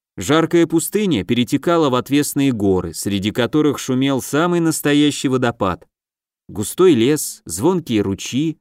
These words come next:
бескрайняя степь, арктическая гладь льда. Если присмотреться к тому месту, где ледяная пустошь переходила в бушующее море,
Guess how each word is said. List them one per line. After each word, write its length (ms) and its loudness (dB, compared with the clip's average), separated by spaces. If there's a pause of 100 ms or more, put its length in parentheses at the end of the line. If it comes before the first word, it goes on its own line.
(300)
бескрайняя 720 0
степь, 460 -4 (340)
арктическая 920 -2
гладь 400 -2
льда. 440 -8 (760)
Если 320 0
присмотреться 760 0
к 80 -10
тому 260 0
месту, 460 -2
где 200 0
ледяная 460 0
пустошь 540 -4
переходила 640 0
в 80 -8
бушующее 720 -2
море, 420 -2